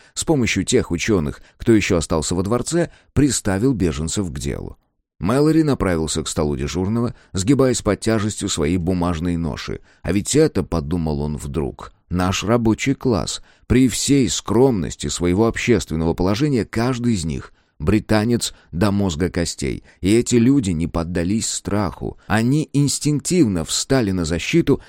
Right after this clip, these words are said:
своих научных учреждений, на защиту закона и собственности. Такой нацией можно гордиться". Мэлори воспрянул духом, осознав, что грозное безумие хаоса достигло предела, упёрлось в непреодолимую преграду.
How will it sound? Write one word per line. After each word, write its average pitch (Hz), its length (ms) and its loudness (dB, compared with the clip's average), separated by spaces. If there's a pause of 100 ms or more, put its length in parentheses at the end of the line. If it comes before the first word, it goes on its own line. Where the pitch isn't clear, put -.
своих 107 420 2
научных 120 640 0
учреждений, 131 760 2 (140)
на 120 120 0
защиту 110 480 0
закона 110 460 2
и 120 60 4
собственности. - 920 -4 (280)
Такой 143 420 4
нацией 101 640 -2 (120)
можно 92 440 0
гордиться". 73 800 -6 (420)
Мэлори 131 520 4 (280)
воспрянул 123 720 2
духом, 98 460 0
осознав, 90 520 0 (180)
что - 200 0
грозное 104 480 4
безумие 98 400 2
хаоса 120 420 0
достигло 101 420 0
предела, 92 500 2 (220)
упёрлось 151 800 4
в 71 120 -4
непреодолимую 110 800 2
преграду. 62 520 -4